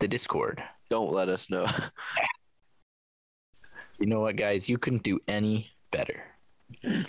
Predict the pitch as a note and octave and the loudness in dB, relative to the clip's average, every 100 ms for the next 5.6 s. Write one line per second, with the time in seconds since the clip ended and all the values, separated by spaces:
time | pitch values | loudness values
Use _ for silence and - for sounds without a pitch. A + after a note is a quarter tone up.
0 | - - A2 G#2 G#2+ G2+ G2 - E2 - | -8 -4 0 2 0 -2 -2 -2 -2 -2
1 | - - A#2 D#3 - - - - - - | -4 -2 0 0 2 2 2 0 -16 -20
2 | _ _ _ _ - _ _ - D#2 - | _ _ _ _ -20 _ _ -8 -6 -2
3 | A#2+ A#2 A2+ G#2 A#2 - - - - _ | 0 2 2 0 -2 -4 -6 -8 -10 _
4 | _ - - D2+ - - - D3+ D3+ G#2+ | _ -4 0 0 0 -4 -4 -2 0 2
5 | G2 F2+ F2 F#2+ B2 | 2 2 2 2 0